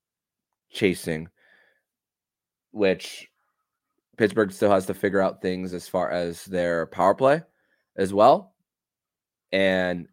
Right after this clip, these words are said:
the Lightning are going through a little bit of adversity in this,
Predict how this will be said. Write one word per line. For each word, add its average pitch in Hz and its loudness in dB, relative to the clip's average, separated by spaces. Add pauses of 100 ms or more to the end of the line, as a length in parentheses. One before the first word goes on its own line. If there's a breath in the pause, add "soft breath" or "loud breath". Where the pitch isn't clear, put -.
(120)
the 98 -4
Lightning 92 0
are 85 -2
going 95 -2
through 98 -4
a - -2
little 95 0
bit 92 -4
of 87 -4
adversity 87 -6 (360 soft breath)
in 92 -4
this, - -6